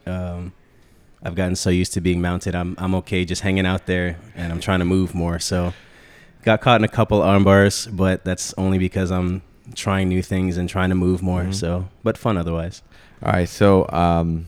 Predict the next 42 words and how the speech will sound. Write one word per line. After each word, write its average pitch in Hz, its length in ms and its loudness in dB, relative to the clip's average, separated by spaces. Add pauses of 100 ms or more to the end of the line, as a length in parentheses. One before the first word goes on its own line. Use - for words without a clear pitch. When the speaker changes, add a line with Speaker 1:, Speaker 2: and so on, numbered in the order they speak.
(380)
Speaker 2:
Roman, 104 220 4
how 120 100 2
long 147 140 2
have 110 80 0
you 95 40 -4
been 87 120 -2
training 76 340 -4
now 67 240 -8 (360)
at - 80 -16
our 78 60 -4
Speaker 1:
Uh, - 20 -2
Speaker 2:
gym? 90 360 0
Speaker 1:
I 92 40 0
started 95 760 0 (960)
the 92 80 -6
second 101 380 -2
week 98 160 0
of 87 60 -4
January, 107 440 0
so 87 380 -2 (180)
going 90 240 -2
on, 87 320 -2 (160)
what, 85 160 -6
almost 92 380 -4 (520)
five 92 160 0
and 92 60 -2
a 90 40 -2
half 87 100 -4
months, 92 220 -4
six - 180 -8
months 95 220 -4
now? 104 60 0
Speaker 2:
Five 92 140 4
and 90 80 0
a 87 60 -2
half, 85 100 -4
six - 240 -10
months. 76 240 -8
Okay. 85 360 -4 (500)
So, 95 840 4 (1400)
um, 87 420 0
usually, 107 880 2